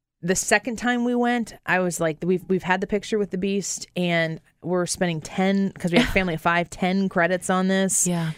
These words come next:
Speaker 1: And the kids ate what they, standard kids meal fare.
Speaker 2: Right.
Speaker 1: So it's up to you. How big,
Speaker 2: Yeah.
Speaker 1: how big of a deal is the be-, meeting the Beast?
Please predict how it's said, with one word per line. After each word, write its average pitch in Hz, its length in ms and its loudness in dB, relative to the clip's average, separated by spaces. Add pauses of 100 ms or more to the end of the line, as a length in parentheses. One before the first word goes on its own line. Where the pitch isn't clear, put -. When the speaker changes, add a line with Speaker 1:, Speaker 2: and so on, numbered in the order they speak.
(120)
Speaker 1:
And 180 380 0
the 175 60 2
kids 175 420 0
ate 160 280 0
what 156 240 0 (240)
they, 165 180 0 (220)
standard 147 560 -2
kids 147 260 -2
meal 131 220 -6
fare. - 320 -4
Speaker 2:
Right. 151 480 -2
Speaker 1:
So 160 520 2 (360)
it's 427 160 0
up 440 120 -2
to 294 100 2
you. 233 160 2 (200)
How 233 120 4
big, 254 160 2
Speaker 2:
Yeah. 269 160 4
Speaker 1:
how 233 140 4
big 247 120 0
of 247 60 -2
a 254 60 0
deal 226 240 2
is 208 160 2
the 202 100 2
be-, 185 160 -4
meeting 214 320 0
the 196 80 0
Beast? 202 400 0